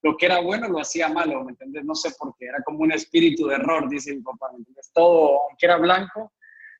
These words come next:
yo decía negro, entonces, eh,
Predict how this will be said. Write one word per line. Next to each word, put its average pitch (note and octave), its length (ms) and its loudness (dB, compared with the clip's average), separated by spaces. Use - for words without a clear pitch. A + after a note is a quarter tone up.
yo D#3+ 120 -4
decía D#3+ 340 -8
negro, G3 600 -4
entonces, D#3 1400 0
eh, C#3 680 -4